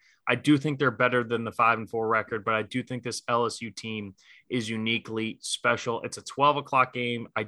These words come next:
don't think Fayetteville is the place to go for a noon chaos kind of game. Go Tigers, minus three and a half. I love this L S U team,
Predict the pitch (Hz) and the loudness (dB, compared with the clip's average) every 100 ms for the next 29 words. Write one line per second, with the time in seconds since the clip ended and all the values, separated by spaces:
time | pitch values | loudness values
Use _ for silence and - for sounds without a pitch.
0 | - 120 - - 127 - 117 113 - 117 | -2 -2 -4 -6 -8 -2 0 0 0 -2
1 | 113 107 - _ _ - 113 120 117 117 | 0 -2 -6 _ _ -6 -4 -2 0 0
2 | - 113 113 107 110 113 107 104 110 110 | -2 2 2 2 2 2 2 -2 -2 -2
3 | 107 - 110 104 104 - 110 104 98 117 | -6 0 2 2 0 -2 -4 -4 0 2
4 | 131 139 139 139 _ _ _ _ _ _ | 4 4 2 -2 _ _ _ _ _ _
5 | - 113 156 156 135 127 120 120 104 110 | -2 4 4 8 8 8 4 0 0 2
6 | 123 120 - 120 113 104 104 98 92 - | 4 4 -2 -6 -4 -4 -2 -2 -4 -10
7 | _ _ _ _ _ _ _ _ _ _ | _ _ _ _ _ _ _ _ _ _
8 | - 117 110 101 101 - 101 98 - 92 | 2 2 4 2 -2 -2 -2 -2 -8 -10
9 | - 95 92 | -8 -8 -10